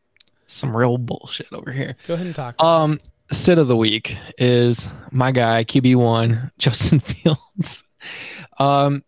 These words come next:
Speaker 1: didn't have a great week last week against, uh, Green Bay. They've got a tough secondary. Tampa doesn't, but I just, I don't, Tampa is on fire right now. Uh, yeah, they didn't, they let Justin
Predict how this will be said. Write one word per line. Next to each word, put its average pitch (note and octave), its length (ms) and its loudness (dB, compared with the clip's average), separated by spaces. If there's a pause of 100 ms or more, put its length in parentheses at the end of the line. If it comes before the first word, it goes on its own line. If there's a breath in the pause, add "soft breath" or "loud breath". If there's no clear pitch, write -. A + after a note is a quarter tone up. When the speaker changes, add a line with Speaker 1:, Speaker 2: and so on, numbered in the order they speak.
(100)
Speaker 1:
didn't D#3 240 2
have F3+ 100 4
a D#3+ 40 0
great D3+ 200 2
week D3 180 2
last C#3+ 240 0
week D3+ 160 0
against, C#3 580 0
uh, D3 1300 0
Green D#3+ 200 4
Bay. F3 320 2 (1080)
They've F3 180 2
got G#3 180 4
a E3+ 60 2
tough F3 300 0
secondary. D#3+ 800 2 (360)
Tampa F3 260 2
doesn't, C#3+ 600 2
but B2+ 140 2
I D#3 220 2
just, B2 360 -4
I A#2 240 0
don't, G#2 360 -4
Tampa D#3 340 0
is G2+ 280 -4 (840)
on C3+ 120 2
fire A2 320 0
right A2 160 0
now. A2 240 0 (680 loud breath)
Uh, A2+ 320 0
yeah, C3+ 640 2
they C3 240 0
didn't, D3 340 2
they C3 200 2
let C3 300 0 (640)
Justin A#2+ 520 -2